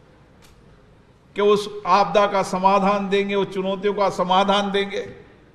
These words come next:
लेकिन हमारे नौजवानों ने दुनिया की बड़ी-बड़ी आपदा, कोरोना जैसी चुनौतियों का समाधान भारत में किया।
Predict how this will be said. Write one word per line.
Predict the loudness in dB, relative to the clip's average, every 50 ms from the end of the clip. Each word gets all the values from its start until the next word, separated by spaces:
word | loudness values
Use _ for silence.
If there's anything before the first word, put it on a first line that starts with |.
| _ _ _ -20 _ _ _ _ _ _ _ _ _ _ _ -20 -20 -20 -20 _ _ _ _ _ _ _ _
लेकिन | 4 4 4 4 4 2 2
हमारे | 4 4 4 4 6 4 2
नौजवानों | 4 6 6 6 8 8 6 6 6 6 4 2 2
ने | 2 2 0 0 -2 -6 -12 -16 -20 -20 -20 -20 -20 -20 _ _ -20 _ _ _ _ _ _ _ _ _ _ _ _ _ _ _ _ _ _ _ _ _ _ _ _ -16
दुनिया | -10 -6 -4 -2 0 2 4 6 6 4
की | 4 2 -2 -4
बड़ी-बड़ी | 0 2 2 2 2 2 2 2 2 2
आपदा, | 0 2 2 4 4 4 2 2 2 4 4 6 6 4 2 2
कोरोना | 0 -6 -6 -4 0 2 2 2 2 2 0 2
जैसी | 0 0 -2 -2 -6 -10
चुनौतियों | -10 -10 -10 -8 -6 -6 -6 -2 0 0 0 2
का | 0 -2 -2
समाधान | -2 -4 -4 -2 0 -2 0 2 4 4 4 2 0 -4 -10 -14 -18 -20 -20 -20 -20 -20 -20 -20 -16 -12
भारत | -4 0 2 2 2 2 -2 -4 -10
में | -12 -14
किया। | -14 -16 -16 -16 -18